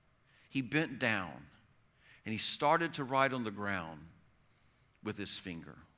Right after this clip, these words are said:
Now, you gotta remember that the tension's so thick that you could cut it with a knife. And these religious leaders are like, "Jesus, you need to do something. You need to say something." <laughs> And here he is writing on the ground. He, he's doodling in the dirt.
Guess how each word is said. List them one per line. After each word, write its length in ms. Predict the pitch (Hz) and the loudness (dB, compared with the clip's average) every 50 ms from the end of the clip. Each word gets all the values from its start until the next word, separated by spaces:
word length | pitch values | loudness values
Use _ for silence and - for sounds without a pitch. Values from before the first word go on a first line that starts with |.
| _ _ _ _ _ _ _ - _ _ _ _ _ _ _ _ _ _ _ _ - | _ _ _ _ _ _ _ -20 _ _ _ _ _ _ _ _ _ _ _ _ -2
Now, 220 | 127 127 113 95 - | 0 0 0 -2 -4
you 100 | - 127 | -6 0
gotta 180 | 123 170 190 196 | 2 4 4 4
remember 280 | 165 151 170 143 117 | 4 2 0 0 0
that 160 | 113 131 131 113 | 0 0 -2 -4
the 80 | 113 | -6
tension's 440 | - - - 180 180 - 131 120 - | -6 -6 -6 -4 -4 -4 -4 -2 -2
so 180 | - - 110 98 | -2 -2 -4 -4
thick 360 | - - - 139 101 - - - - - - _ _ _ | -6 -8 -8 -8 -8 -8 -12 -18 -20 -20 -20 _ _ _
that 80 | - 113 | -4 -2
you 80 | 120 123 | -2 -2
could 160 | - 123 - | -4 -8 -4
cut 160 | - 139 131 | -2 -2 -2
it 60 | 117 | -2
with 120 | 87 101 95 | -4 -6 -8
a 40 | |
knife. 360 | 92 104 123 131 135 123 - 92 | -6 -4 -2 -2 -2 -2 -2 -8
And 100 | 82 - - - - - | -10 -12 -16 -20 -20 -6
these 180 | - 143 170 147 | -2 -2 0 0
religious 440 | 139 123 131 143 123 127 117 - - | 0 2 2 2 2 0 -2 -2 0
leaders 320 | 127 151 156 139 113 95 | 0 0 0 -2 -4 -4
are 60 | 98 | -6
like, 180 | 85 95 90 - - - - | -6 -6 -6 -6 -10 -16 -10
"Jesus, 420 | - - 143 135 95 101 - - - - - - - | -4 -2 -2 0 0 -2 -6 -6 -8 -12 -18 -16 -6
you 80 | - 117 | -2 0
need 160 | 120 120 104 | 0 0 0
to 60 | 98 | -2
do 240 | 92 85 87 123 143 | -6 -6 -4 -4 -2
something. 380 | - - 131 101 - 95 92 95 | 0 -2 -2 -4 -4 -6 -6 -4
You 60 | 107 | -2
need 140 | 113 117 101 | -2 -2 -2
to 60 | 92 | -4
say 220 | - - - 135 139 | -4 -4 -4 -4 -4
something." 380 | - - - - - - - - - | -4 -6 -8 -10 -12 -14 -16 -14 -14
<laughs> 80 | - 110 - - - - - - - _ _ _ _ _ _ _ _ _ _ _ _ - - - - - - - - - - - - - | -14 -14 -14 -18 -20 -20 -20 -20 -20 _ _ _ _ _ _ _ _ _ _ _ _ -20 -20 -20 -20 -20 -20 -20 -20 -20 -20 -20 -8 -6
And 100 | 113 117 | -2 2
here 120 | 151 175 | 4 4
he 80 | 175 151 | 4 4
is 140 | 123 107 98 | 4 2 0
writing 300 | 123 117 131 143 139 123 | 2 2 2 2 2 0
on 80 | 113 | 0
the 80 | 104 90 | -2 -4
ground. 420 | 82 107 127 - 147 85 80 87 | -4 -4 -4 -4 -4 -6 -8 -6
He, 80 | 104 123 | -6 -6
he's 320 | - 110 123 120 104 98 | -4 0 0 0 0 -2
doodling 640 | 95 95 87 120 139 170 160 135 127 120 107 101 107 - | -4 -4 2 2 2 2 2 0 0 0 -2 -4 -4 -4
in 160 | 113 107 87 85 | -4 -4 -4 -6
the 80 | 92 87 | -8 -10
dirt. 440 | - - 143 160 - - - - | -6 -2 -2 0 0 -2 -2 -4